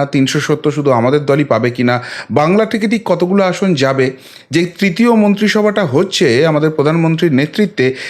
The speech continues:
সেখানে বাংলা থেকে ঠিক কতজন মন্ত্রী পাবে এবং কতজন পূর্ণমন্ত্রী হবে।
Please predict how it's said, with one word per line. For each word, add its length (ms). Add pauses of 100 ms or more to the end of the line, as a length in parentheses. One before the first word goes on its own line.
সেখানে 360 (160)
বাংলা 320
থেকে 220
ঠিক 220
কতজন 440
মন্ত্রী 340
পাবে 220 (560)
এবং 200
কতজন 420
পূর্ণমন্ত্রী 680
হবে। 260